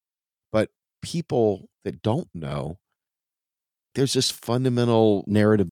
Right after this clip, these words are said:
to make us feel like we shouldn't be doing good things for people. It's just because they're lazy and they made bad choices. And it's so programmed into society. Even the people that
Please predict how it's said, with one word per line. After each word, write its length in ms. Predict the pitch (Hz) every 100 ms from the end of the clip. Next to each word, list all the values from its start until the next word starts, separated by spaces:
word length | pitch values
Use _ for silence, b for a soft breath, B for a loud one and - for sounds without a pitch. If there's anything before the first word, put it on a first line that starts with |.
| _ -
to 80 | 85
make 280 | 87 98 -
us 180 | 85 -
feel 200 | 107 104
like 180 | 92 87 -
we 120 | 92
shouldn't 460 | - - 151 98
be 100 | 90
doing 300 | 78 85 78
good 200 | 76 80 -
things 260 | 85 78
for 160 | - 80
people. 420 | - 76 73 78 - _ _ _ _ _ _ _ _ _ _ _ _ _
It's 200 | 87 -
just 120 | 110
because 220 | - 113
they're 100 | 92
lazy 600 | 90 98 123 113 90 85 78
and 140 | 78
they 80 | 80 -
made 240 | 101 110
bad 240 | 78 67 -
choices. 760 | - 131 113 - 78 65 67 - _ _ _ _ _ _ -
And 80 | 120
it's 140 | 110
so 400 | - - 151 147
programmed 840 | - - 160 143 135 120 104 101 -
into 240 | 107 107
society. 920 | 98 76 - 104 117 120 107 80 76 -
Even 420 | 139 185 165 147
the 80 | 113
people 340 | - 135 117
that 200 | 104 101